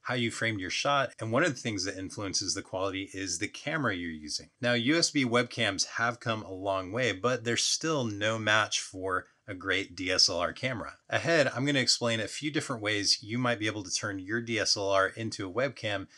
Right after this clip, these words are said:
including one of my personal favorites. The first way is to use your camera's manufacturer's software or some third-party utility software to convert the signal coming from your camera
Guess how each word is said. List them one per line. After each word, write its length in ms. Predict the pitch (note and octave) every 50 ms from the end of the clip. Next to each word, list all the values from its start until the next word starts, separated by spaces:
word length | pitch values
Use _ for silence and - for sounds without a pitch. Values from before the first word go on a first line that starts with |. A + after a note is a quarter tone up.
| - _ _
including 680 | A#2+ A2 G2+ - - D3+ C#3 C3 A#2 G#2+ G2+ G2 G2
one 140 | G2+ A2+ A2
of 80 | G#2+ G#2
my 160 | G2+ F#2+ E2+
personal 560 | - - - B2 A#2 A2+ - - A2+ G2 E2+
favorites. 640 | - G2 E2 - C#2+ C2+ - - - - - - - _ _ _
The 80 | B2 A#2
first 260 | - E3+ E3 - -
way 120 | F3 E3
is 120 | C#3+ C3 -
to 60 | - A2
use 220 | G#2+ A#2 A#2 G#2+
your 100 | A2 G2+
camera's 540 | - - - A#2+ B2 B2 B2 A#2 G#2+ - A2
manufacturer's 880 | G#2+ A2 A2 G#2 G2+ - - A2 A2 A#2 A#2 - - A2+ G#2 F#2+ F2+ -
software 800 | - - - D3+ E3+ - - - F#2+ F#2 F#2 F2 F2+ F#2 F#2 - -
or 200 | A#2+ A#2+ B2 A#2
some 360 | - - - B2 A2+ G#2+ G#2
third-party 560 | - - A2 A2 - - - A2+ A2 G#2 G2
utility 560 | F#2+ F2+ F2 F2 - - B2+ A#2+ A2 F2+ E2+
software 560 | - - G2 F2+ F2+ - - F2+ F2 F2 - - - - - _ _
to 140 | - C3
convert 500 | - - B2 A#2 G#2 G2 A#2 B2 C3+ B2
the 80 | G#2+ G2+
signal 400 | - - - C3 A#2 A#2 A2 G2+
coming 280 | - A#2+ G#2 G#2 F#2+ -
from 280 | - - A#2+ A#2+ B2
your 120 | A2+ G2+ F2+
camera 560 | - - D#3 D#3+ D3+ A#2 G#2 G2 G2 F#2+